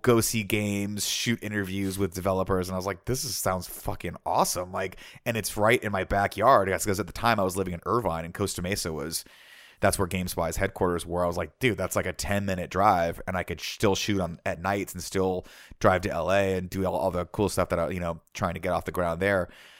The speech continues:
And so he recommended me. He literally walked, like, um, he had a trip up to S F, which is where the headquarters were. I didn't know this at the time, but he literally walked my resume over to Fran's desk and put it on there and was like, "You really gotta take a look at this guy."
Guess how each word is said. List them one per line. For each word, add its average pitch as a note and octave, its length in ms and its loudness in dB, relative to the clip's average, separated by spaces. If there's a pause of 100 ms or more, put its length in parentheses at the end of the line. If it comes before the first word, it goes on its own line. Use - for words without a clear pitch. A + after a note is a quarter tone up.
(160)
And F#2+ 280 -4
so F2+ 440 0
he G#2 160 -6
recommended G2 500 0
me. F2 80 -2
He G2+ 80 -2
literally G#2 360 6
walked, F#2 360 2
like, E2+ 320 -2
um, F2 560 -4 (200)
he G2 140 -6
had F2+ 380 0
a E2+ 80 -4
trip - 180 -4
up F#2 120 -2
to - 120 -6
S F2 180 -2
F, F#2 240 4
which F2+ 140 -4
is E2+ 80 -10
where F2 140 -2
the E2 60 -2
headquarters E2+ 460 -4
were. E2+ 180 -4
I E2+ 40 -4
didn't E2+ 140 -8
know E2+ 100 -4
this D2 100 -8
at D#2+ 60 -16
the G#1 80 -16
time, E2 300 -6
but E2+ 120 -8
he E2+ 220 -10
literally E2+ 320 -4
walked F2+ 240 -2
my F2 80 -6
resume E2+ 320 -6
over D#2+ 180 -4
to D#2+ 100 -8
Fran's F2 440 -6
desk E2+ 380 -4 (480)
and F#2 200 -6
put B2 120 0
it F2+ 60 0
on F2+ 140 0
there F2 100 -6
and D#2 40 -8
was E2 100 -6
like, F2 160 -8
"You F#2 60 -6
really F2+ 160 0
gotta D#2 180 -4
take F2 140 -6
a E2 40 -6
look F2+ 180 -2
at F2+ 80 -8
this E2 160 -8
guy." D#2 340 -8